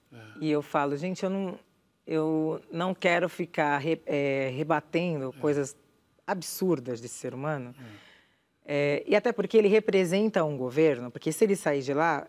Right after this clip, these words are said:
Speaker 2: o
Speaker 1: Hum.
Speaker 2: presidente vai botar outra pessoa.
Speaker 1: É.
Speaker 2: Mesma coisa aconteceu no meio ambiente, tira um, bota outro.
Speaker 1: Claro, e continua a mesma
Speaker 2: Continua a mesma
Speaker 1: política.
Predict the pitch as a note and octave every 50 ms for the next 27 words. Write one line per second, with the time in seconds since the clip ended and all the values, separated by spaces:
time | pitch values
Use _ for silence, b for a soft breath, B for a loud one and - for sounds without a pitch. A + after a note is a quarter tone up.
0 | _ _ - B2+ C#3 - E3+ D#3+ D3+ E3 E3+ E3 E3 C#3+ C#3 C#3 - - D3 C#3
1 | C#3 D3 D#3 E3 - - - - - - D#3+ D#3 C#3 B2+ A#2+ A#2 - B2 A#2 G#2+
2 | G2+ D#3+ E3 F3 F3+ - G#3+ G3+ G3+ - G3 F#3 - - - F#3 F3+ F3+ F3 E3+
3 | E3 - - - E3 E3 E3 E3 E3+ E3+ E3 D#3+ D#3+ C#3+ C#3+ D3 - - A3+ A3
4 | G#3 G3+ G#3 G3 F#3 E3+ - F3 E3+ E3+ E3+ E3 E3 E3 E3 D#3+ D#3+ D#3+ D#3+ -
5 | D3+ D#3 D#3+ D#3+ C3 B2 A#2 - - E3+ D#3 - - F3+ F3 F3 F3 E3+ F3 E3+
6 | D3+ F3+ F#3 F4 D#4 - F#4+ F4+ E4+ F4+ G#4 G#4 A4